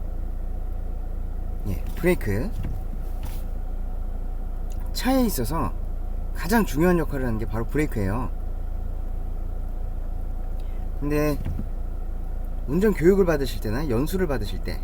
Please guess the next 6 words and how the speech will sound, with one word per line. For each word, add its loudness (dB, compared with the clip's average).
제대로 6
브레이크 4
밟는 2
법을 0
알려주는 2
곳은 -2